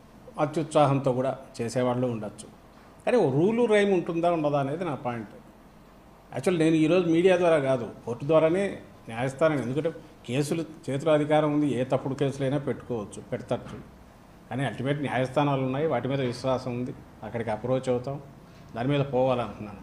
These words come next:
అయితే ఈరోజు మీడియా దగ్గరికి ఎందుకు వచ్చానంటే దాని గురించి చేస్తున్న తప్పుడు ప్రచారం గురించి. ఇది తప్పుడుదని చెప్పడానికి నేను దీంట్లోనే వాళ్ళు ఇచ్చిన మోడిఫికేషన్, ఇది తీసుకోవడానికి కూడా వీళ్ళు ఇవ్వలేదు. అక్కడ ఇమ్మిగ్రేషన్ వాళ్ళని రిక్వెస్ట్ చేసి, "ఏ కనీసం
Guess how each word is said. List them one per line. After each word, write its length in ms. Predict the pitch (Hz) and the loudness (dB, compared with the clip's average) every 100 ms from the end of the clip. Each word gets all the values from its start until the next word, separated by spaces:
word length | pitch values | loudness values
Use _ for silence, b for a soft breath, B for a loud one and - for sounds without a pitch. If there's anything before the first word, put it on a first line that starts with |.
| - - | -20 -16
అయితే 220 | 127 175 | -6 -2
ఈరోజు 240 | 165 190 180 | 0 0 2
మీడియా 300 | 180 196 185 | 4 4 4
దగ్గరికి 320 | 165 156 147 | 2 -2 -2
ఎందుకు 200 | 131 123 | -4 -6
వచ్చానంటే 520 | - 110 101 - 107 - B B B B - | -8 -10 -10 -10 -12 -12 B B B B 2
దాని 200 | 139 190 | 6 8
గురించి 200 | 214 220 | 6 4
చేస్తున్న 440 | 226 202 208 - 147 | 2 2 0 2 2
తప్పుడు 200 | 190 175 | 2 2
ప్రచారం 480 | 151 147 131 104 | 2 2 2 0
గురించి. 320 | 101 92 95 B B B B B - - - - - | -6 -12 -16 B B B B B -20 -20 -20 -20 -12
ఇది 80 | 135 | -2
తప్పుడుదని 420 | 147 147 220 196 175 | 0 2 4 4 4
చెప్పడానికి 440 | 160 165 180 208 | 4 2 2 -2
నేను 140 | 170 | -2
దీంట్లోనే 400 | 135 165 175 175 | 0 0 0 0
వాళ్ళు 280 | 175 139 131 | 2 2 0
ఇచ్చిన 360 | 123 147 147 123 - - | -2 -2 -4 -4 -10 -6
మోడిఫికేషన్, 720 | 123 147 147 147 135 123 127 98 - - - - 127 | -2 0 0 0 0 0 -6 -10 -12 -14 -16 -8 -2
ఇది 160 | 165 | -2
తీసుకోవడానికి 540 | 185 196 196 202 196 196 | 0 -2 2 4 6 4
కూడా 120 | 185 | 4
వీళ్ళు 220 | 165 180 | 4 4
ఇవ్వలేదు. 340 | 185 180 120 - - - - - - - - - - - 131 | 4 4 0 -4 -8 -8 -8 -14 -12 -12 -12 -18 -18 -12 -8
అక్కడ 160 | 143 | -2
ఇమ్మిగ్రేషన్ 580 | 131 139 170 170 156 160 | 0 2 4 4 4 2
వాళ్ళని 280 | 156 151 143 | 0 2 2
రిక్వెస్ట్ 420 | 127 151 139 127 | 0 -2 -2 -2
చేసి, 240 | 123 - - - - - - - - 170 | -4 -4 -10 -14 -18 -20 -20 -14 2 2
"ఏ 40 | |
కనీసం 520 | 170 170 202 214 202 | 4 2 2 0 -4